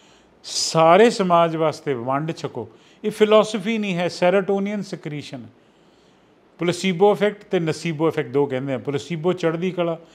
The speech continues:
ਤੇ ਨਸੀਬੋ ਜਿਹੜਾ ਉਹ ਢਹਿੰਦੀ ਕਲਾ। ਤਾਂ ਹੀ ਕਹਿੰਦੇ ਨੇ ਕਿ ਤੁਹਾਡੇ ਭਾਗ ਨੇ ਮੱਥੇ 'ਤੇ ਲਿਖੇ ਹੋਏ ਨੇ। ਪਰਿਸਥਿਤੀ ਨੂੰ ਦੇਖ ਕੇ ਹਥਿਆਰ ਤਾਂ ਕਦੀ ਵੀ ਛੱਡ ਦਿਓ। ਔਰ ਜਿਹੜੇ ਮਰਜ਼ੀ ਕਾਮਯਾਬ ਬੰਦੇ ਦੀ ਕਹਾਣੀ ਦੇਖ ਲਓ, ਉਹਨੂੰ ਹ-,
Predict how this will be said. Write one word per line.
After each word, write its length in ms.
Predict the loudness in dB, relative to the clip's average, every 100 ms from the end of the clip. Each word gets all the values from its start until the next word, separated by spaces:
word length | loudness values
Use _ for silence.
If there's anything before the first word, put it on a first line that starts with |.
| _ -4
ਤੇ 100 | -2
ਨਸੀਬੋ 540 | -2 -4 -6 -2 -2
ਜਿਹੜਾ 260 | 0 0 0
ਉਹ 240 | -2 -6 -8 -6
ਢਹਿੰਦੀ 280 | -4 -6 -8
ਕਲਾ। 220 | -10 -12 -18 _ _ -2
ਤਾਂ 160 | 0
ਹੀ 140 | 2 0
ਕਹਿੰਦੇ 300 | -2 -2 -2
ਨੇ 140 | -2
ਕਿ 120 | -4
ਤੁਹਾਡੇ 500 | -10 -6 -4 -2 -4 -8 -20 _ -4
ਭਾਗ 340 | 0 2 0
ਨੇ 140 | -4 -6
ਮੱਥੇ 380 | -6 -8 -10
'ਤੇ 140 | -10 -8
ਲਿਖੇ 260 | -10 -12
ਹੋਏ 140 | -14 -14
ਨੇ। 100 | -18 _ _ -4
ਪਰਿਸਥਿਤੀ 480 | -2 -2 -4 -6 -4
ਨੂੰ 160 | -2
ਦੇਖ 220 | 0 -2 0
ਕੇ 160 | 0
ਹਥਿਆਰ 300 | 2 2 2
ਤਾਂ 120 | 0
ਕਦੀ 240 | -4 -4 -4
ਵੀ 100 | -6
ਛੱਡ 200 | -6 -8
ਦਿਓ। 140 | -10 -14 _ _ _
ਔਰ 100 | -10
ਜਿਹੜੇ 280 | -4 0 2
ਮਰਜ਼ੀ 320 | 2 0 0
ਕਾਮਯਾਬ 420 | 0 0 2 0 0
ਬੰਦੇ 240 | -2 -2
ਦੀ 120 | -4
ਕਹਾਣੀ 360 | -6 -4 -4 -4
ਦੇਖ 220 | -4 -2
ਲਓ, 120 | -4
ਉਹਨੂੰ 520 | -4 -6 -4 -4
ਹ-, 20 | -4